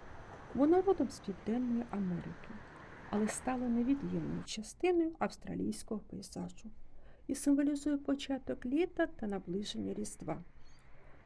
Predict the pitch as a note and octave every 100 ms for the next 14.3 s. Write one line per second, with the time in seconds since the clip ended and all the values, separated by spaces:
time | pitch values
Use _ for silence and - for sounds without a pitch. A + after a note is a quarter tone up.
0 | - C#4+ G4 G#4 F4+ G3+ G3 G#3+ - A#3+
1 | A3+ - A#3+ A#3 A3+ A#3+ A3+ A3+ B3 -
2 | - F4 E4+ E4 - A3+ A#3+ D#4 F#4 -
3 | D#4+ - A3 G#3+ - A#3+ A#3 - A3 -
4 | - G#3 E3 - - - - - - -
5 | - - - C4+ C#4+ D#4 G#4 - E3 F3
6 | - G#3+ G3+ G#3+ C4+ E4+ D4+ D4 C#4+ -
7 | A#3 A#3 G#3 F#3+ F#3+ A3 C#4 C#4 C#4 -
8 | F3 F3 F3+ - F#3 F3 G#3 A3+ A#3 A3+
9 | F3 - - - - - - C4+ C#4+ C#4
10 | D4+ C#4+ C#4+ C#4 - F#4+ - A3+ - F#3+
11 | F3+ A#3+ A#3+ A#3+ G#3 G#3 F3 F3 - -
12 | - - - - - - - A3+ G#3+ G#3+
13 | G3 F3+ A#3 C#4 C#4+ C#4 - C4+ B3+ A#3+
14 | - F#3